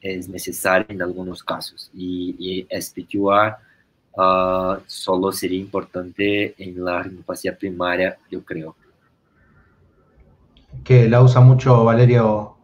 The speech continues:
Speaker 2: Finocchi.
Speaker 1: Sí, sí. En tu caso, Rodrigo, lo que, lo que tú haces más, ah, la, la, el
Speaker 2: La tira
Speaker 1: high septo
Speaker 2: subdorsal. Eh, al estilo Saban.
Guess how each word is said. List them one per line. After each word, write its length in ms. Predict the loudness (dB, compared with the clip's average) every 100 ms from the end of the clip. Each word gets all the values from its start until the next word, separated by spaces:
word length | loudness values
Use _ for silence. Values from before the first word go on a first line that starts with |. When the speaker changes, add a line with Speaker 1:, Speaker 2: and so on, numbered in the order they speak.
| -4
Speaker 2:
Finocchi. 600 | 4 6 6 2 -6 -12 _ _ _ _ _ _ _
Speaker 1:
Sí, 440 | -10 -10 -10 -14
sí. 360 | -14 -12 -10 -12 _ -20 -20 _
En 180 | -10 -4
tu 140 | -2
caso, 680 | 0 0 4 4 4 2 -2 -6
Rodrigo, 400 | -4 -6 -6 -4
lo 180 | -4 -4
que, 240 | -2 -4
lo 220 | -2 -4 -2
que 140 | -6
tú 220 | -2 0
haces 240 | 0 -2 -4
más, 380 | -4 -8 -14 _ _ _ _ _ _ _
ah, 280 | 0 2 0
la, 380 | 0 2 2 0
la, 640 | -4 0 2 2 0 -4 -12 _
el 360 | -10 -8 -8 -10 _ -20 _ _ _ _ -8 -8 -14 _ -2
Speaker 2:
La 220 | 2 4
tira 180 | 4 4
Speaker 1:
high 100 | 4
septo 120 | 2
Speaker 2:
subdorsal. 680 | 4 4 4 2 2 -2 -14 _ _ -20 -20 -20 _ _ _ _ _ _ _ _ _ _ _ _ _ _ _
Eh, 500 | 2 6 8 8 6
al 160 | 4 6
estilo 340 | 4 4 2
Saban. 600 | 4 6 8 6 4 -4